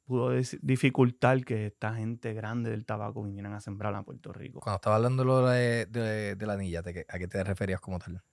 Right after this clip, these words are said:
Speaker 1: Lo de las anillas, eh, o de la, o los artes que utilizaban las compañías que representaban a una familia o algo que se hacía en Puerto Rico o alguna compañía, ¿verdad?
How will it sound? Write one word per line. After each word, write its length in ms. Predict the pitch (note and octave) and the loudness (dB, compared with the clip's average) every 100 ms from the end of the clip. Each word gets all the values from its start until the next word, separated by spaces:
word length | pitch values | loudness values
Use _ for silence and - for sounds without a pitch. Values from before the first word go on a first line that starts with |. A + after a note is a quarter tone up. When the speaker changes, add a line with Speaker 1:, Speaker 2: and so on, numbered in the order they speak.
| _ | _
Speaker 1:
Lo 200 | - B2+ | 0 2
de 120 | A#2+ | 2
las 160 | A#2+ A#2+ | 0 2
anillas, 500 | A#2 C#3+ D3+ C#3 C3 - | 6 8 8 8 6 4
eh, 180 | B2+ C3 | 0 2
o 300 | B2 A#2+ A#2+ | 0 0 0
de 140 | A2+ | 0
la, 180 | A2+ A2 | 0 0
o 120 | B2+ A#2+ | 0 0
los 200 | A2+ - | 0 0
artes 320 | B2 C#3 D3+ | -4 -2 -6
que 120 | - | -2
utilizaban 640 | C3 B2 A#2+ - A#2+ C3 C3 | -2 0 -2 0 2 2 0
las 100 | A#2 | -2
compañías 760 | - G#2+ G2+ G2+ G#2 A#2+ B2 A#2 | -4 -6 -4 -4 0 0 0 -2
que 140 | G#2+ | -4
representaban 1000 | G#2+ G#2+ A2+ A2 A2 A2 A#2 B2 A#2+ A#2 - | -4 -4 -4 -6 -6 -4 -2 -2 -4 -6 -6
a 100 | G#2 | -4
una 260 | G#2 A2+ A#2 | 0 0 0
familia 800 | A#2 G#2 B2 B2+ A#2 A2+ G#2+ - _ _ _ _ | 0 4 6 6 6 4 2 -2 _ _ _ _
o 300 | - A2+ G#2+ | -2 0 4
algo 240 | A2+ B2+ | 2 2
que 100 | B2+ | -2
se 80 | B2 | -4
hacía 220 | A#2 C#3 C3 | -4 0 0
en 120 | B2 | 0
Puerto 340 | A#2+ A2+ A2+ | -2 -2 -2
Rico 280 | A#2 C3+ C3+ | 0 0 2
o 200 | - A2 | 2 2
alguna 300 | A2 A#2 B2 | 2 2 2
compañía, 640 | B2+ A#2+ A2 G#2 A2+ A2+ G2+ | 2 0 0 -2 0 0 -2
¿verdad? 380 | G2+ A#2 B2 | -2 -2 -4